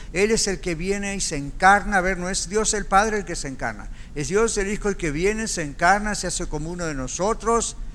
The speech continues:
ciento por ciento Dios, ciento por ciento hombre, no es fifty fifty aquí. Como hombre durante esos treinta y tres años en la tierra,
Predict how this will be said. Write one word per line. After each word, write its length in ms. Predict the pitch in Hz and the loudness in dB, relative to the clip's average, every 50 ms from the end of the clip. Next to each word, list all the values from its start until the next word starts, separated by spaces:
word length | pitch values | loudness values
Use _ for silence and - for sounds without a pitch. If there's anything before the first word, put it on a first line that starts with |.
| - - | -10 -6
ciento 520 | - - - - 226 233 220 190 202 190 147 | 0 2 2 4 4 2 2 2 0 0 0
por 160 | 160 151 135 | 0 -2 -2
ciento 400 | - 156 151 139 131 - 139 139 | -2 -2 -4 -4 -4 -6 -4 -2
Dios, 380 | 151 185 220 240 226 - - | 0 2 2 2 2 2 0
ciento 380 | - 220 226 226 220 - 196 - | 2 2 2 2 2 0 -2 -4
por 160 | 147 143 135 | -4 -4 -6
ciento 380 | - - 156 147 135 - 139 127 | -4 -4 -4 -4 -4 -4 -6 -4
hombre, 440 | - - 208 233 240 220 220 196 151 | 0 2 2 2 2 2 0 0 0
no 100 | 147 165 | 0 0
es 120 | 170 - | 0 0
fifty 340 | - 175 180 - - - 139 | -2 -2 -4 -4 -6 -8 -8
fifty 380 | - 190 196 190 - - 214 | -6 -4 -4 -6 -4 0 2
aquí. 440 | 196 180 - - 202 214 233 226 240 - - - - - - - - - - - - - - - - - - - - - - - - - - - - - - - | 2 2 2 0 -2 -2 -2 -2 -6 -10 -12 -12 -12 -14 -14 -12 -14 -12 -10 -10 -10 -10 -10 -12 -12 -12 -14 -12 -12 -10 -10 -10 -12 -12 -14 -14 -14 -14 -8 2
Como 520 | - 214 220 208 196 190 190 196 220 247 269 | 8 8 8 10 8 4 4 6 6 6 6
hombre 240 | 269 233 240 214 202 | 6 6 4 4 4
durante 360 | 196 190 185 185 180 - 196 | 4 4 4 2 2 0 0
esos 240 | - - 196 175 - | 0 0 0 -2 -2
treinta 360 | 180 170 170 165 - 160 156 | -2 -4 -2 -2 -2 -2 -2
y 60 | 147 | -2
tres 260 | - 180 196 - - | -2 -4 -4 -2 0
años 320 | 185 185 185 180 165 - 175 | -2 -2 -2 -4 -4 -4 -2
en 120 | 160 151 | -2 -2
la 160 | 143 135 131 | -2 -4 -4
tierra, 500 | - - 208 233 247 233 247 254 226 220 | -2 0 2 2 2 2 2 0 0 -2